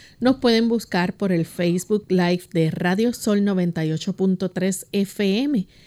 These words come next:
Y usted puede darle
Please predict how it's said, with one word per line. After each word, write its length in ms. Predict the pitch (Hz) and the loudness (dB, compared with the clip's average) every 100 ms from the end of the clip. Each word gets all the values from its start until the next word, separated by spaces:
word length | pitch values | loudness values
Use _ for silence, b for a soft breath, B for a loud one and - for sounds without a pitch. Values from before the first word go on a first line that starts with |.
| b b | b b
Y 160 | 247 294 | 2 4
usted 320 | - 240 240 - | 4 0 0 0
puede 500 | 214 202 202 240 247 b b b | 2 4 4 2 -2 b b b
darle 840 | 190 175 175 175 185 196 190 180 | -2 2 4 4 4 4 4 2